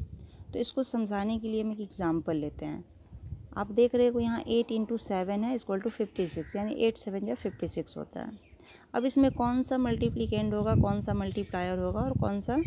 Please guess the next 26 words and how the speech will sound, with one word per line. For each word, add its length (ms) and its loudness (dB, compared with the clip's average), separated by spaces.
product 320 0
कहलाएगा? 600 -4
तो 60 0
स्टूडेंट्स, 440 4
ये 160 2
जो 120 4
एट 340 2
है, 220 -2
ये 140 4
हो 180 6
गया 180 2
multiplicand, 800 0
ये 120 4
हो 160 4
गया 160 2
multiplier 680 0
और 120 2
जो 160 4
हमारा 260 2
results 480 2
होता 200 -2
है 100 2
वो 160 0
होता 220 0
है 60 -2
product। 520 -2